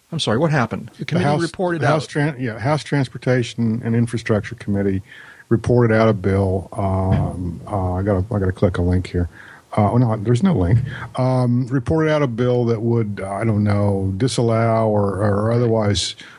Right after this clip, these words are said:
Speaker 2: uh, um, oppose the F A A's, uh,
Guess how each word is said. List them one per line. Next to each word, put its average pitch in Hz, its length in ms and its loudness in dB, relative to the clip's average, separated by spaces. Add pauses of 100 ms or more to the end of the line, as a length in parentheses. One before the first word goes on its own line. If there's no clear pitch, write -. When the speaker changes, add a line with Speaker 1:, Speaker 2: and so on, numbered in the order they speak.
(200)
Speaker 2:
uh, 107 460 0
um, 98 280 -4
oppose 113 760 0 (460)
the 107 160 0
F 107 160 0
A 107 380 2
A's, 98 300 0
uh, 98 300 0